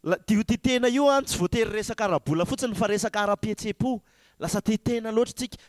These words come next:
Tsika fotsiny tia tsika ho vokisana. Tsika fotsiny tia tsika handray. Mety hoe lasa tia vola be loatra tsika. Dia tia matetika zavatra tsy, tsy ny vehivavy ihany fa na ny lehilahy ihany koa,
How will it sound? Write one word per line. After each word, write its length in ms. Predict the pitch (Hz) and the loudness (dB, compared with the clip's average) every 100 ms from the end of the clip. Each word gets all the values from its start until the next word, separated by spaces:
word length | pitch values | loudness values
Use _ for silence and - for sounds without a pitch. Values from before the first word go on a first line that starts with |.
| - | -8
Tsika 260 | 254 240 | -6 -4
fotsiny 320 | 220 269 254 214 | -6 -6 -6 -6
tia 140 | 220 | -8
tsika 220 | 202 208 | -4 -2
ho 80 | 165 | -2
vokisana. 580 | - - 269 254 196 127 _ - _ | -4 -6 -4 -2 -6 -8 _ -20 _
Tsika 240 | - 214 240 | -6 0 2
fotsiny 280 | 262 262 226 | 2 -2 -2
tia 120 | 233 | -6
tsika 280 | 214 - 226 | -8 -4 -2
handray. 480 | 165 147 165 240 151 - _ _ _ _ _ _ _ _ _ _ _ _ _ _ _ _ _ _ _ | -2 -4 -2 -2 -4 -12 _ _ _ _ _ _ _ _ _ _ _ _ _ _ _ _ _ _ _
Mety 240 | 190 233 294 | 4 6 6
hoe 80 | 277 | 2
lasa 200 | 247 262 | 0 -2
tia 240 | 240 196 | 0 -2
vola 400 | - 196 247 196 | 2 4 4 2
be 180 | 147 156 | -2 0
loatra 260 | 190 - | 0 0
tsika. 320 | - 277 - - _ _ _ _ _ _ _ _ _ - - - _ _ _ _ _ | -4 -8 -8 -20 _ _ _ _ _ _ _ _ _ -16 -16 -16 _ _ _ _ _
Dia 100 | 160 | -2
tia 220 | - 262 254 | 0 0 0
matetika 440 | 220 240 - 214 | 0 -2 -2 -2
zavatra 520 | 165 147 143 190 180 - _ _ _ _ _ | -2 -2 0 0 0 -4 _ _ _ _ _
tsy, 460 | - 247 220 208 208 - - | -4 0 2 0 -4 -16 -6
tsy 180 | - | -2
ny 80 | 196 | 0
vehivavy 420 | 156 143 147 139 | -2 -2 -2 -4
ihany 160 | 160 214 | -4 -4
fa 140 | 220 | -4
na 80 | 185 | -4
ny 140 | 175 170 | -2 -2
lehilahy 260 | 165 170 | -2 -2
ihany 140 | 170 165 | -4 -4
koa, 160 | 349 | -6